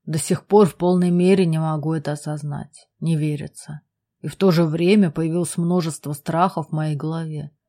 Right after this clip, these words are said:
А что, если она меня так и не признает? А если моя пара от меня сбежит? Сейчас я уязвим, как никогда. В чужой стране, чужой стае чувствую себя словно под прицелом. Нужно срочно возвращаться домой, во Францию.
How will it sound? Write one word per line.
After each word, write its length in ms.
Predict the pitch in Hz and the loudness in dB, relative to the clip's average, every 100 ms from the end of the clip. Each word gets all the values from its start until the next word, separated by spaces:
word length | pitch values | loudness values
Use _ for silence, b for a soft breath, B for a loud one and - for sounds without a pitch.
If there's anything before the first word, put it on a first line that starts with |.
| _ - | _ -10
А 80 | |
что, 180 | 147 - | -6 0
если 220 | 175 - | 0 2
она 160 | 175 175 | 0 2
меня 220 | 175 170 | 0 -2
так 300 | - 175 - | 0 0 0
и 40 | 170 | -2
не 100 | 156 | 0
признает? 720 | 185 170 180 156 143 147 _ _ _ _ | -2 -2 -2 -4 -6 -12 _ _ _ _
А 120 | 165 | 0
если 260 | 165 - 170 | 0 2 2
моя 240 | 170 165 | 4 2
пара 320 | 143 160 160 | 0 0 0
от 100 | 160 | -2
меня 260 | 165 160 160 | -4 -4 -4
сбежит? 600 | 139 156 151 151 143 _ _ _ _ - | -6 -6 -6 -6 -10 _ _ _ _ -10
Сейчас 360 | 156 190 175 | -4 0 0
я 100 | 180 | 2
уязвим, 520 | 170 170 160 156 196 202 | 2 2 2 4 4 4
как 240 | 160 - | 0 -4
никогда. 600 | 156 170 165 151 147 143 _ _ _ - | -4 -2 -2 -2 -4 -6 _ _ _ -6
В 20 | |
чужой 300 | 156 156 185 | 0 2 2
стране, 560 | - 170 160 151 151 | 2 2 2 0 -2
чужой 320 | - 151 151 165 | -4 -4 0 -2
стае 480 | - 170 175 160 | 0 2 4 2
чувствую 420 | 143 180 - 160 151 | -2 -4 -4 -4 -4
себя 380 | 160 151 180 | -2 2 2
словно 340 | - 160 160 156 | 2 -4 -4 -4
под 180 | 156 - | -6 -6
прицелом. 640 | 165 - 165 143 143 - _ _ _ | -8 -6 -6 -6 -8 -12 _ _ _
Нужно 220 | 180 151 175 | -2 0 0
срочно 460 | - 180 - 160 | 0 0 0 -4
возвращаться 560 | 151 156 160 160 151 156 | -4 -4 -4 -4 -6 -4
домой, 500 | 160 156 151 131 - | -2 -2 -2 -6 -8
во 140 | 160 156 | -4 -4
Францию. 600 | 156 147 139 - - | -2 -4 -4 -12 -18